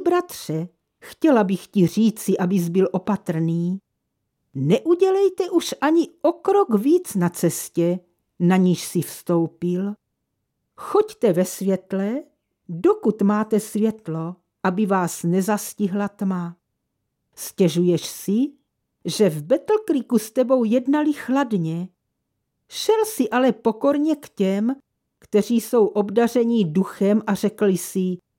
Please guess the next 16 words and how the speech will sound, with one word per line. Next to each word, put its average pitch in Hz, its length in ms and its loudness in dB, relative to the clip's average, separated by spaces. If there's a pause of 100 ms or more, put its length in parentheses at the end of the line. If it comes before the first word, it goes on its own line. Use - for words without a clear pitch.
(220)
„Chcete 226 540 0
se 226 200 -2
mnou 214 260 2
zkoumat 202 640 0
písmo? 185 680 -4 (840)
Budeme 240 520 2
se 403 180 0
za 330 140 2
to 330 180 0
modlit?“ 233 640 2 (840)
Nemám 320 520 6
v - 120 -16
tom 214 200 4
jasno, 170 640 -2 (300)
potřebují 226 640 0
světlo, 175 800 -2